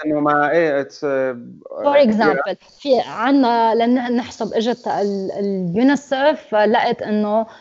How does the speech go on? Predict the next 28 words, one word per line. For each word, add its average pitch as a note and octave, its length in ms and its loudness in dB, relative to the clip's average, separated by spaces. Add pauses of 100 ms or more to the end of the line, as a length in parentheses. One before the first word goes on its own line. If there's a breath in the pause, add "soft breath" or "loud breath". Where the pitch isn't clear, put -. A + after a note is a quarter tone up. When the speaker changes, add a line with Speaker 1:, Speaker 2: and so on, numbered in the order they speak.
(180 loud breath)
Speaker 2:
آه، F#3+ 300 -4
في B3 240 0
عنا A#3 340 4
problem A3+ 680 2
إنه G#3 220 2
we A#3+ 260 6
need - 20 -4 (120)
to G#3+ 320 0
create، A3+ 560 2
آه، F#3+ 180 0
income A3+ 460 0
generating G#3+ 540 0
activities A3 800 0
for، G#3 420 0 (340 loud breath)
آه، G3+ 160 2
young A3 320 2
refugees, E3+ 800 -6 (280)
for F3+ 120 -2
example. D#3+ 460 -10 (560)
Speaker 1:
أوكي. C#3 380 0 (680)
Speaker 2:
أوكي، B3+ 300 2
so E4 140 -2
بتخصص D4 1000 0
إنه B3 180 -2
في D#4+ 240 0
هالقد، B3 640 -2
آه، F#3 840 -4
money A3 320 0